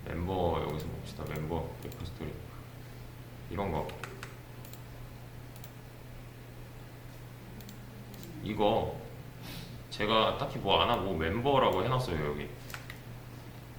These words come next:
여기도 마찬가지로 멤버라고 해놨어요. 마이바티스가 이 쿼리를 실행하는 거잖아요, 맞죠? 알아서 그 결과를 여기에다 넣고 있는 거잖아요, 지금.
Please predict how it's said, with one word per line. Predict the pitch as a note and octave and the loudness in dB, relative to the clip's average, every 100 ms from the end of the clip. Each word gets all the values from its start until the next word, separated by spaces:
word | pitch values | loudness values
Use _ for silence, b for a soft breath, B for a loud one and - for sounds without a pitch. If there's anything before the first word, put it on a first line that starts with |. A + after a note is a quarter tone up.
| - - - - - | -12 -12 -12 -12 -4
여기도 | F2 F2+ D#2 | -2 0 2
마찬가지로 | D2+ F#2+ F#2 D#2+ D2 | 0 0 0 0 0
멤버라고 | D#2 F2+ F2 D2+ - - - - - - - E2+ F#2+ | 0 2 2 2 -2 -8 -10 -12 -14 -10 -2 2 2
해놨어요. | F#2 - D2 - - - - - - - - - - - - - - - - - - - | 2 0 -4 -4 -10 -12 -12 -12 -14 -14 -14 -12 -12 -10 -12 -12 -10 -10 -10 -10 -10 4
마이바티스가 | F#2 A#2+ B2 - - A2 G#2 F2+ | 6 8 8 6 2 2 6 6
이 | E2 F#2+ | 4 0
쿼리를 | - F#3+ F3 D#3+ G2+ | 4 6 8 8 6
실행하는 | - C3 B2 B2+ | 4 4 4 6
거잖아요, | G#2 E2 D2 C#2+ | 4 4 2 0
맞죠? | D2 D2+ D2 - - - - - - - - - - - - - - - - | 0 -2 -2 -4 -10 -12 -12 -12 -14 -14 -14 -12 -12 -12 -12 -14 -12 -10 6
알아서 | G2 C3 C3+ A#2 | 10 10 8 6
그 | - A#2+ | 4 2
결과를 | - G2 G#2 A2+ G#2 D#2+ | 4 4 6 8 8 6
여기에다 | F2 G#2 F#2+ | 6 4 4
넣고 | D#2 D#2 - | 2 0 0
있는 | F#2+ F#2 | 0 0
거잖아요, | F2 D#2+ D2 C#2+ | 0 0 0 -2
지금. | D2 | -4